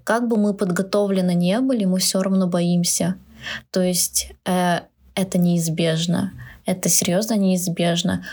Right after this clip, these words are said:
Мы в любом случае боимся и будем бояться. Мы живые люди. Это нормально.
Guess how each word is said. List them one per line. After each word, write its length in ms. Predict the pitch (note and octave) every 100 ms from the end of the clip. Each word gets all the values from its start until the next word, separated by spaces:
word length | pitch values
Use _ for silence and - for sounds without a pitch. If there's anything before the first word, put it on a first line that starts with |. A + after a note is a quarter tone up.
| -
Мы 140 | G3 F#3+
в 60 |
любом 360 | G3 F#3 G#3 G3
случае 680 | - F#3 F#3+ G#3+ - G#3+ G3
боимся 600 | F3+ F3 E3+ F3+ G#3+ -
и 160 | F#3+ F#3
будем 380 | E3+ F3 F3+ E3+
бояться. 540 | E3+ E3 E3+ E3+ -
Мы 140 | E3+
живые 420 | E3 E3+ F3 F3+ F3+
люди. 460 | F3 F3 E3+ E3 - - -
Это 180 | G3 F#3+
нормально. 680 | F#3 F3+ F3+ F#3 F#3 F3+ E3